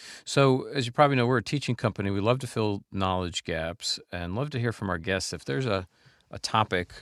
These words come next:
that they would want Osmosis to make a video about, something that you're really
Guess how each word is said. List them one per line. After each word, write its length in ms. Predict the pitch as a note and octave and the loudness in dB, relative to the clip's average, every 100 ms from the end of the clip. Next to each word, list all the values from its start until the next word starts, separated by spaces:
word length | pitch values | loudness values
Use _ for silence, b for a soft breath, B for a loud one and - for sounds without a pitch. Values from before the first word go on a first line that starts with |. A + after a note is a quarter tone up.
| - | -8
that 200 | G#2+ - | -8 -2
they 160 | G#2+ | 0
would 160 | G#2+ G2 | 0 0
want 280 | G2+ G2 G#2+ _ | 0 0 -2 _
Osmosis 500 | F#2 - G#2+ G2+ G2+ | -6 -2 -2 0 -2
to 80 | - | -4
make 200 | F2 E2+ | -4 -4
a 60 | F2 | -2
video 380 | F#2+ G2+ E2+ D2 | 2 2 2 -2
about, 260 | D2 C#2+ | -6 -8
something 300 | - G2 G2 | -6 -4 -4
that 160 | E2+ - | -4 -4
you're 100 | F#2 | -4
really 420 | F2+ F2 F2 F2 | -2 -2 -4 -6